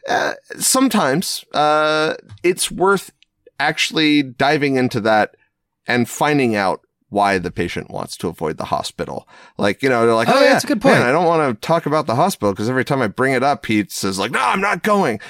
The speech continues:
Speaker 1: But sometimes it's really worth going like, "Hey, man, I noticed every time that I bring up the hospital,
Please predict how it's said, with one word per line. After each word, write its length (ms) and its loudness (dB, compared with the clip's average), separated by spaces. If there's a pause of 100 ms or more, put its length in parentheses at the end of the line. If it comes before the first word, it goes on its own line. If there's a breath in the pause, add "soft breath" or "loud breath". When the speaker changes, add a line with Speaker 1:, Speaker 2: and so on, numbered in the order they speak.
(240 loud breath)
Speaker 1:
But 220 -2
sometimes 420 2
it's 220 -4
really 180 2
worth 360 0
going 200 0
like, 220 -2 (160 soft breath)
"Hey, 100 2
man, 320 2 (600)
I 100 2
noticed 400 2
every 220 2
time 240 0
that 120 0
I 40 0
bring 220 0
up 120 -2
the 80 -2
hospital, 600 0